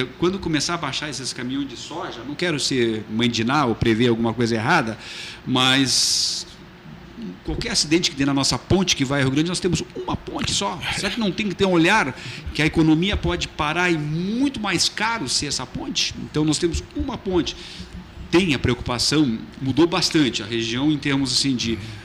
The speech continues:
B R cento e dezesseis, essa, essa questão de duplicação. Hoje, um, se coloque de novo, empático, se colocar no lugar de um empresário que quer vir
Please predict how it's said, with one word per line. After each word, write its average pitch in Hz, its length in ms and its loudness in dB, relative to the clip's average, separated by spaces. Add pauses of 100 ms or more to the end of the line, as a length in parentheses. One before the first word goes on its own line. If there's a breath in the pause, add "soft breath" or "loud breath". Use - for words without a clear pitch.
(140 loud breath)
B 127 100 0
R 127 100 0
cento 135 120 0
e - 20 2
dezesseis, 123 640 0 (220)
essa, 123 360 -6
essa - 160 -6
questão 139 300 -6
de 127 100 -4
duplicação. 131 720 0 (720 loud breath)
Hoje, 165 260 6
um, 160 140 2 (460)
se - 160 0
coloque 170 320 0
de 147 120 2
novo, 143 260 6
empático, - 560 -2
se - 100 -6
colocar 147 380 -2
no 147 240 0
lugar 143 240 2
de 135 160 0
um 139 80 6
empresário 143 500 2
que - 120 -12
quer 147 220 -2
vir 143 280 0